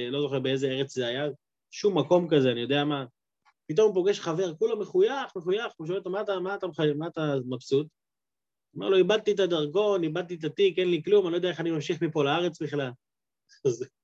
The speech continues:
אז הוא אומר לו, "אז למה אתה שמח?" אז הוא אומר, "ומה זה יעזור שאני אהיה עצוב?"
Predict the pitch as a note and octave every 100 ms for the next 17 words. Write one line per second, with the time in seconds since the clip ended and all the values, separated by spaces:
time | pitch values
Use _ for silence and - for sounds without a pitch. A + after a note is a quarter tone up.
0 | _ - - _ _ - G#2+ B2+ A2 A#2+
1 | C3+ D3 - D3 E3 C3 - _ _ _
2 | _ _ _ _ A2 A2 B2 A2+ A#2 C3
3 | C#3+ C3 C#3 C3+ C#3 B2+ B2 A#2 A2+ A2+